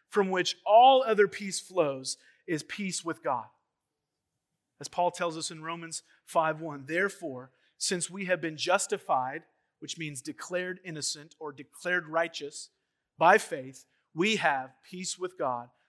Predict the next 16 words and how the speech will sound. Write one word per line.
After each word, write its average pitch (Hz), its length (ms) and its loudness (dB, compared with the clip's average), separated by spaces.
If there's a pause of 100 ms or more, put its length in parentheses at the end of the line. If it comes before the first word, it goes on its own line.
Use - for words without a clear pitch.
through 180 800 0 (320)
our 151 160 2
Lord 156 300 -4
Jesus 143 380 -12
Christ." - 640 -10 (680)
If 156 120 -10
you 170 140 -6
invert 185 380 -2
that 175 200 -2
verse, 180 300 -6
you 185 80 -14
can 165 180 -10
read 165 160 -4
it 165 200 -6
this 175 200 -6
way. 123 260 -8